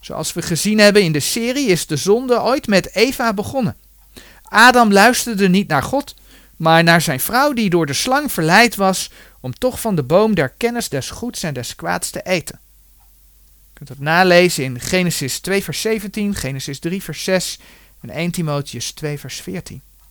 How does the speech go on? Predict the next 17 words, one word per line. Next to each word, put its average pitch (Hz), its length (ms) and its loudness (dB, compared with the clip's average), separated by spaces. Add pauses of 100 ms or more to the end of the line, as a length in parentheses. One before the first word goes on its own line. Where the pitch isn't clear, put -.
(460)
En 143 200 -2
daardoor, 269 680 4
zegt - 320 -2
Gods 254 240 -2
woord, 254 240 -2
is 226 200 0
de 135 200 -2
dood 233 340 4
in 226 100 2
de 160 80 2
wereld 240 340 -2
gekomen 190 600 2 (380)
en 190 160 0
tot - 280 -4
alle 269 260 4
mensen 202 400 2
doorgegaan. 214 560 -4